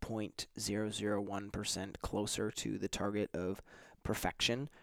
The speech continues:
right, is, is, is never ending, right? The, the, you, you're nev-, we're never going to arrive at perfect optimal health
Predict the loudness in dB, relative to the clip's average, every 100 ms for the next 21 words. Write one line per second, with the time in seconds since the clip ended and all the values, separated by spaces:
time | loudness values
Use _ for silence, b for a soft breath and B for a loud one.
0 | B 0 0 2 2 2 0 0 0 0
1 | -2 -2 -2 0 0 0 -2 -4 -4 -2
2 | -4 -6 -8 -12 -14 -6 -4 -4 -8 -6
3 | -6 -8 -6 -4 -4 -8 -12 -8 -4 -2
4 | 2 2 2 0 4 6 4 2 0 0
5 | 0 4 6 6 2 -4 -6 -6 -8 B
6 | B -8 -2 0 0 -4 -8 -6 -2 -2
7 | -2 -6 -4 -6 -8 -10